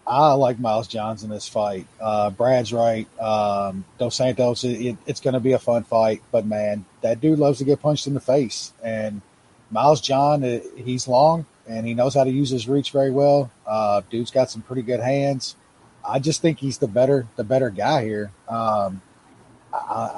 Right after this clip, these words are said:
I think Miles Johns is gonna win. I'm probably gonna play it. I'm probably gonna put him in a parlay. I, I wish it would come down. I, I think it's come down from around minus two twenty, so it is dropping slightly. So I'm gonna wait it out a little longer.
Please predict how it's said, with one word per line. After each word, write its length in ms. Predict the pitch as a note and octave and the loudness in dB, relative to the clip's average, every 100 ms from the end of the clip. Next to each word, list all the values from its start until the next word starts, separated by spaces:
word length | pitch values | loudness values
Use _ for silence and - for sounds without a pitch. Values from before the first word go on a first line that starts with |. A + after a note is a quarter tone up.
| A2 | -6
I 40 | |
think 180 | - D3 | -4 0
Miles 260 | C3 C#3+ C#3+ | 4 6 6
Johns 280 | D#3 D#3 C3+ | 4 2 0
is 80 | |
gonna 160 | C#3 D3 | -2 -2
win. 320 | C#3 E3+ E3+ - _ _ _ - - - _ - | 0 -2 -2 -6 _ _ _ -20 -20 -20 _ -2
I'm 100 | D#3+ | -2
probably 380 | - - F3 F3+ | 0 4 6 6
gonna 160 | E3+ | 4
play 300 | D#3+ F3+ F3 | 2 4 4
it. 100 | F3 - | 4 -2
I'm 100 | C3 | -6
probably 200 | C#3 C#3 | 0 0
gonna 120 | C#3+ | 0
put 160 | C#3 D3 | -2 -4
him 80 | C3 | -4
in 80 | B2 | -4
a 40 | |
parlay. 520 | - C3 C#3 C3+ C3+ | 0 2 4 2 0
I, 200 | - B2 | -4 -6
I 140 | A#2+ A#2+ | -6 -4
wish 260 | A#2+ C#3+ | -2 0
it 60 | D#3+ | 0
would 160 | C#3+ - | 0 0
come 180 | C#3+ | 0
down. 160 | C#3+ D3 | 4 4
I, 120 | B2+ - | 4 0
I 40 | - - | -6 -4
think 200 | D#3 D#3+ | -2 -2
it's 120 | E3+ | -2
come 220 | - D#3+ | 0 0
down 220 | C#3+ D3 D3 | 4 4 4
from 340 | C#3+ C3+ A#2 - _ _ _ | 0 -2 -4 -12 _ _ _
around 440 | - A2+ B2 C3+ B2+ | -8 -4 -2 0 0
minus 280 | C3 C3 - | 2 2 0
two 200 | - C3 | -4 -6
twenty, 560 | - B2+ C#3+ D3 D3 - _ _ _ - | -4 -2 0 0 -4 -8 _ _ _ -16
so 320 | - A#2+ A#2 | -4 0 0
it 80 | A#2 | 2
is 160 | C3 A2+ | 2 2
dropping 560 | - B2+ C3 B2+ C3+ | 0 2 4 4 0
slightly. 640 | A#2 - C3 B2 A#2 C3 B2 - _ | -2 0 2 2 2 0 0 -6 _
So 120 | - C#3 | -4 -2
I'm 100 | C3 | 2
gonna 140 | C#3 | 2
wait 240 | B2+ C#3+ C#3 | 4 4 6
it 80 | |
out 180 | C3 C3 | 4 4
a 40 | B2+ | 2
little 260 | B2+ B2 | 2 0
longer. 540 | A#2+ A#2+ B2 A#2 A#2 | 2 0 0 -4 -6